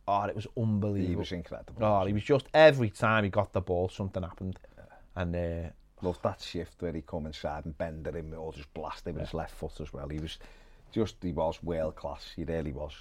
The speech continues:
Speaker 2: He's, you know, you'd, you'd have to flick a coin with him and Trevor Steven to get it in the
Speaker 1: Mm-hmm.
Speaker 2: ninety-five, 'cause Trevor Steven was incredible as well. Yeah, he was. But he was a, he was un-, unbelievable. But he's a wide striker.
Speaker 1: Mm.
Speaker 2: In fact, in a, to,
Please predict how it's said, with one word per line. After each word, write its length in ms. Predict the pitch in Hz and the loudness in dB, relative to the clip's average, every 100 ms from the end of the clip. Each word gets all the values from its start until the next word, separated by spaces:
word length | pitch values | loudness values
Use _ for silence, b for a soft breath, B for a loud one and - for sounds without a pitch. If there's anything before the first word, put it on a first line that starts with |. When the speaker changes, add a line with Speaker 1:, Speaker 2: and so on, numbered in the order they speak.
| - | -6
Speaker 2:
He's, 220 | 90 87 - - b b b b b b - | -2 -2 -6 -20 b b b b b b -10
you 80 | - | -4
know, 140 | 87 80 | -4 -2
you'd, 240 | 80 87 - - | -4 -4 -6 -8
you'd 160 | 85 87 | -4 0
have 200 | 92 - | 0 -2
to 80 | 90 | -10
flick 340 | - 92 - | -4 -4 -4
a 60 | 87 | -8
coin 380 | - 82 82 | -6 -6 -4
with 120 | 87 87 | -2 -2
him 120 | 80 | -4
and 80 | 80 | -6
Trevor 260 | 82 78 | -6 -6
Steven 380 | 80 82 76 82 | -8 -8 -6 -8
to 120 | - | -6
get 140 | 87 78 | -4 -4
it 120 | 69 | -4
in 120 | 87 | -4
the 60 | 80 | 0
Speaker 1:
Mm-hmm. 80 | 107 | 0
Speaker 2:
ninety-five, 460 | 123 104 78 82 80 | -2 -4 -4 -4 -4
'cause 100 | - | -2
Trevor 240 | - 95 | 4 4
Steven 320 | - 76 69 73 | 2 -8 -10 -10
was 120 | 71 | -10
incredible 500 | 69 71 67 64 64 | -10 -12 -12 -14 -16
as 80 | - | -14
well. 200 | - - - | -14 -14 -12
Yeah, 140 | 69 64 | -12 -12
he 60 | |
was. 180 | - 71 - | -14 -18 -16
But 140 | 71 64 - | -16 -14 -12
he 180 | 78 78 | -10 -8
was 220 | 73 71 | -8 -10
a, 100 | 67 - b b b b b b b b b b | -12 -16 b b b b b b b b b b
he 220 | 104 95 | 4 4
was 160 | 90 | 2
un-, 180 | 85 76 - | -2 -8 -6
unbelievable. 840 | 85 82 73 78 73 76 78 78 - | -6 -4 -4 -6 -6 -6 -6 -8 -8
But 120 | 95 | -4
he's 100 | 92 | 2
a 60 | 127 | 6
wide 320 | 120 135 139 | 10 10 8
striker. 400 | - 107 110 135 - | 6 4 4 2 -2
Speaker 1:
Mm. 260 | 113 107 101 | -2 0 -2
Speaker 2:
In 60 | |
fact, 340 | 104 131 - - | 4 6 6 2
in 140 | 123 | 6
a, 160 | 131 117 - - - | 6 6 -2 -18 -12
to, 120 | - | -6